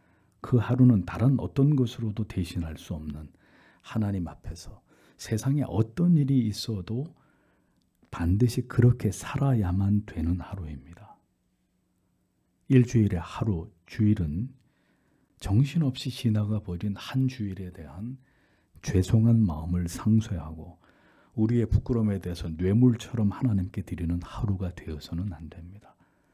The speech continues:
그런 신앙에서 이제는 벗어나셔야 합니다. 하나님은 당신과 매일매일 대화하기 원하시고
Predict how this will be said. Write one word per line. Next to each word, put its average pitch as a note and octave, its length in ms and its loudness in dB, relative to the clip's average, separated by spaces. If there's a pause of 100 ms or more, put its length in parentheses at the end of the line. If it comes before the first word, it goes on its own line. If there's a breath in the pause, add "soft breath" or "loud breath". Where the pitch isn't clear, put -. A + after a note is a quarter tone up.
(140 soft breath)
그런 A2 320 0
신앙에서 G2+ 640 -10
이제는 E2+ 440 -10 (120)
벗어나셔야 - 760 4
합니다. - 160 -20 (1500)
하나님은 F2+ 420 6
당신과 E2 680 0 (240 soft breath)
매일매일 F2 880 6
대화하기 D#2 560 -6
원하시고 - 720 -14